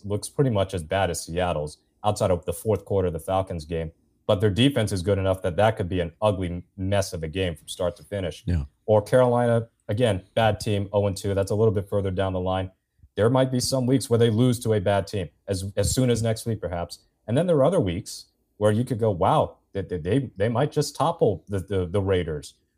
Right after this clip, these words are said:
Speaker 1: or the Chargers or pull off a, another win in Arizona or
Speaker 2: Yeah, there's
Speaker 1: something
Speaker 2: gonna be
Speaker 1: like that.
Speaker 2: weeks when it all comes together. I think
Speaker 1: And,
Speaker 2: there's,
Speaker 1: and, and
Speaker 2: there's
Speaker 1: that's just,
Speaker 2: enough talent
Speaker 1: yeah.
Speaker 2: there for sure.
Speaker 1: Yeah,
Speaker 2: It
Speaker 1: it's just the nature of, of a team that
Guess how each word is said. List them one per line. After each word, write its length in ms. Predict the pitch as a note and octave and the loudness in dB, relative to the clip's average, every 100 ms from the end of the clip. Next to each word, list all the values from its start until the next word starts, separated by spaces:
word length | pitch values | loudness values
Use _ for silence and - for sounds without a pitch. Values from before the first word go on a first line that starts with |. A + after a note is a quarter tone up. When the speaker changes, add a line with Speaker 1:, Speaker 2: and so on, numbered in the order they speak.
| _ | _
Speaker 1:
or 120 | A2 G#2 | 0 0
the 80 | |
Chargers 480 | F#2+ G#2+ F#2+ F2 D#2+ | 0 0 0 0 -2
or 160 | G2+ G2 | 0 0
pull 160 | A2+ | 2
off 200 | G#2 G2 G2+ | 2 2 0
a, 180 | F#2+ | -2
another 420 | F#2 F#2 G#2 G2+ F#2+ | -2 2 2 2 0
win 320 | F2 G#2 G2 | 0 0 2
in 140 | F#2+ | 0
Arizona 480 | F#2+ F#2 F2 F#2 E2+ | 0 0 -2 -4 -2
or 40 | E2 | 2
Speaker 2:
Yeah, 80 | - | 4
there's 140 | F#3+ | 6
Speaker 1:
something 120 | D#4 | 6
Speaker 2:
gonna 60 | E3 | 6
be 60 | C3+ | 6
Speaker 1:
like 60 | |
that. 20 | B2 | 6
Speaker 2:
weeks 240 | A2 - | 4 4
when 120 | G#2+ | 6
it 100 | G2+ | 6
all 160 | F#2 F2 | 4 4
comes 280 | G2 E2+ - | 2 2 2
together. 440 | E2+ D2 D#2 B2 | 0 0 4 4
I 60 | B2 | 4
think 120 | B2+ | 4
Speaker 1:
And, 40 | |
Speaker 2:
there's, 180 | B2 G#2 | 4 4
Speaker 1:
and, 80 | F#2 | 4
and 100 | C#3+ | 4
Speaker 2:
there's 80 | E3 | 4
Speaker 1:
that's 80 | - | 4
just, 160 | E3+ | 4
Speaker 2:
enough 140 | G#2 F2+ | 4 2
talent 380 | G2 E2 E2 F2+ | 2 2 0 0
Speaker 1:
yeah. 60 | |
Speaker 2:
there 80 | A2 | 0
for 160 | C3 D3+ | 0 -2
sure. 300 | - - - _ - - - | -2 -4 -10 _ -20 -14 0
Speaker 1:
Yeah, 140 | D#3+ | 2
Speaker 2:
It 80 | B2 | 2
Speaker 1:
it's 120 | B2 | 0
just 160 | F3+ F3 | 0 0
the 80 | F3+ | 2
nature 380 | D#3+ D#3 D3+ | 4 4 4
of, 320 | C#3+ C#3 C3+ C3 | 4 4 2 2
of 100 | C3 | -2
a 60 | |
team 260 | - C#3+ C#3 | 0 2 4
that 280 | B2 A#2 | 2 0